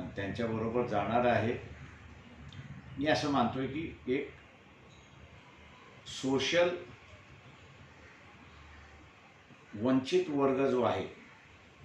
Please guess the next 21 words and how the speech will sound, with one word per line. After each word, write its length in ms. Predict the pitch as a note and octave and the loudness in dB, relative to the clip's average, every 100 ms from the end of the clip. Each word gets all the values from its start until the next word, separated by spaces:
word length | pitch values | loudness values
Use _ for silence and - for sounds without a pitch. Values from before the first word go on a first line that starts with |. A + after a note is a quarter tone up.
| - - - - - - - - - - - - - | -20 -20 -20 -18 -16 -16 -18 -18 -18 -18 -18 -18 -6
तो 80 | C#3 | 0
आता 200 | C#3+ C#3+ | 2 2
एकत्र 480 | D3 B2 C3 A#2+ C3 | 2 2 0 -2 2
येण्याची 420 | A#2+ A2+ A2+ A#2 | 2 2 0 -4
प्रक्रिया 480 | A#2+ F#2 - A2 A2+ | -4 -6 -6 -4 -2
त्या 160 | A2 | -2
ठिकाणी 360 | G#2 - G#2 A#2+ | -6 -6 -6 -6
सुरुवात 560 | - G2+ G#2 B2+ G#2+ G#2+ | -6 -6 0 0 0 -4
झाली, 220 | G2+ G#2+ | -6 -6
असं 220 | - G2 | -6 -10
मी 120 | G2 F#2+ | -14 -12
त्या 80 | - | -12
ठिकाणी 360 | - F2 F2+ | -14 -12 -8
मानतोय. 480 | A#2+ F#2+ D#2 D2+ - - - - - - - - - - - - - - - | -6 -4 -6 -10 -16 -18 -20 -20 -20 -20 -20 -20 -20 -20 -20 -20 -20 -18 -10
आणि, 600 | G2 A2 A2+ A2+ A2 A2 | -4 0 0 0 0 0
अ, 440 | G#2 G2+ G2+ G2 G2 - - - - - - - - - - - - | 0 0 -2 -6 -8 -12 -20 -20 -20 -20 -20 -20 -20 -20 -20 -20 -4
अगोदर 480 | G#2+ A2 C3 C#3+ C#3 | -2 2 2 2 4
ह्या 140 | B2+ | 2
देशामधल्या 880 | B2 A#2 A#2 C3 C3 A#2 C3 C3+ - | 2 2 2 0 0 0 0 0 -2
संविधानावरती 1040 | - G#2+ G#2 G#2 A#2+ B2+ B2+ B2 - D3+ C#3+ | -4 -4 -2 2 4 4 2 0 -2 -4 -4
हल्ला 460 | A2 A2 A2+ A#2+ | -2 0 2 0